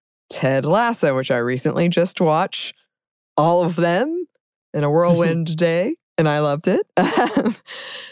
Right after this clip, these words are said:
Speaker 1: There are going to be some broad strokes of the show and plot lines, so if you haven't seen it yet and don't want to be spoiled, come back to this one later. It's gonna be fairly unspoilery,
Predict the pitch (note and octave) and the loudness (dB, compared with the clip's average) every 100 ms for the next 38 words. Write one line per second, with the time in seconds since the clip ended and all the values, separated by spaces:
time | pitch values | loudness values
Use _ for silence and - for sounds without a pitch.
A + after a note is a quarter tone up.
0 | - F#3 A3 A#3 A#3 C#4 D4 C4+ B3 F3 | -2 0 2 0 0 2 0 2 0 2
1 | F3+ F3+ G3 - - F3 C4 - - - | 2 2 0 -6 -2 0 0 -4 -14 -14
2 | - F3 E3+ E3+ E3 A#3 - F#4 D4 C4+ | -4 0 2 2 -2 -6 -2 0 2 2
3 | A3+ F#3 F#3 D#3 F3+ E3+ F3 F3+ F#3+ F#3 | 2 2 2 2 0 0 0 0 0 2
4 | F#3+ - - F3 E3+ E3+ E3 - D3+ D3 | 0 -4 -2 0 0 0 0 0 0 0
5 | C#3 D#3+ D3+ C#3 - F#3 G3 F#3+ F#3 - | 0 0 -2 -2 0 2 2 0 -4 -14
6 | - _ _ F3+ A3+ A#3 G#3+ G3+ G#3 G3 | -20 _ _ 0 2 0 0 -2 0 0
7 | F3+ F3+ F3 F3+ - - - - - A3 | 2 2 0 -2 -6 -14 -4 -4 0 0
8 | D4 D#4 D4+ C#4 - F3+ G3 B3+ C#4 - | 0 0 0 -2 -2 0 2 0 0 0
9 | C4+ C#4 C4+ - C4 C#4 D4 D#4 D#4+ D#4+ | -2 -2 -6 -6 0 0 0 -2 -2 -2
10 | E4 E4 | -2 -4